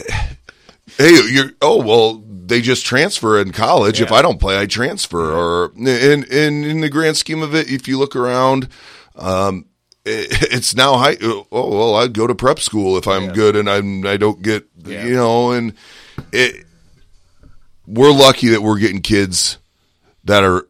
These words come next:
Speaker 1: that are interested in the, in that. We're lucky that we're getting kids that are, um, invested in our program. We're lucky we have parents that get it. We're lucky that we have parents that are invested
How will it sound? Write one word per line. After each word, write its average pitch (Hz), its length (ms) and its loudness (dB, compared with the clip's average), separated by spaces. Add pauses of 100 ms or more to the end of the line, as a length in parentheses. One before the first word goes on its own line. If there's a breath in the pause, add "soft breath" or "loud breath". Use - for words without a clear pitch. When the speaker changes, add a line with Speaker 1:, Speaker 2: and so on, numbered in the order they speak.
Speaker 1:
that 92 480 2
are 98 180 2
interested 90 640 -2
in 80 140 -4
the, 78 160 -6
in 78 220 -6
that. 73 360 -8
We're 101 160 2
lucky 113 360 2
that 95 120 -2
we're 101 160 -4
getting 95 240 -6
kids 90 440 -2
that 90 260 0
are, 85 440 0 (520 soft breath)
um, 82 500 -4 (1120)
invested 107 600 0
in 101 140 0
our 92 120 0
program. 85 640 -4 (240 soft breath)
We're 113 120 4
lucky 120 240 2
we 107 80 0
have 98 220 0
parents 117 420 2
that 87 200 -2
get 82 220 -4
it. - 220 -10 (240 soft breath)
We're 92 100 -2
lucky 113 280 2
that 104 140 0
we 101 120 -2
have 95 180 -2
parents 117 380 0
that 95 180 0
are 95 140 2
invested 92 680 -2